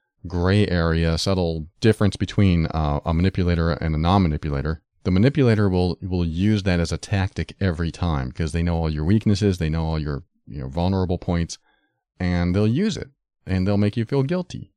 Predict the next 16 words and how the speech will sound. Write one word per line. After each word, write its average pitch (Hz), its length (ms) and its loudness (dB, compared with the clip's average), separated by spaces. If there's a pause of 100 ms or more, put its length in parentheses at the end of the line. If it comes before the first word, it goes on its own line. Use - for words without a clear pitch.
(200)
And 107 160 2
then 113 120 2
you'll 113 120 2
feel 113 200 0
so 180 300 0
guilty 92 500 0 (380)
that 95 220 0
you'll 101 180 0
stay 113 280 0
in 110 80 2
a 98 40 2
relationship 82 600 -2
and 78 280 -4
continue 82 360 -2
getting 76 220 -2
abused. 69 520 -4